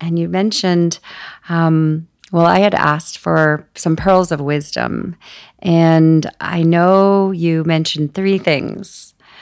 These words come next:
You mentioned faith, you mentioned nature, and you said,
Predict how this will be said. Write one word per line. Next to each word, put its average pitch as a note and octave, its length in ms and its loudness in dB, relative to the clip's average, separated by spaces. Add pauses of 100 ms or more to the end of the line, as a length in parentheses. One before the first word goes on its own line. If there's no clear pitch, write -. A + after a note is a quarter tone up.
(360)
You F3 160 -2
mentioned D#3+ 640 0
faith, B3+ 580 -4 (680)
you D#3+ 160 0
mentioned D#3 480 0
nature, F#3 760 -2 (640)
and D#3 240 2
you D#3 100 0
said, A3 440 0